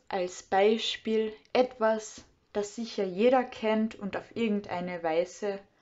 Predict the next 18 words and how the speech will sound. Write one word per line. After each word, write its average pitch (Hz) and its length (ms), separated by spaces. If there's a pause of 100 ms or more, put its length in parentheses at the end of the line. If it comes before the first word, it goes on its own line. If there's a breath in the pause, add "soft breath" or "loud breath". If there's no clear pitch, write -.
(140 soft breath)
lecker 185 340
findet. 156 440 (720)
Eine 220 260
Pizza. - 480 (1600 soft breath)
Wir 233 120
nehmen 214 340
an, 302 160 (260)
unsere 294 480
Pizza 233 580 (220)
ist - 360
unser 214 480 (180)
Ganzes. 190 800 (640 loud breath)
Ein 208 160
Ganzes 240 540
kann 233 300
man 254 300 (560 soft breath)
als 190 420
eins 202 600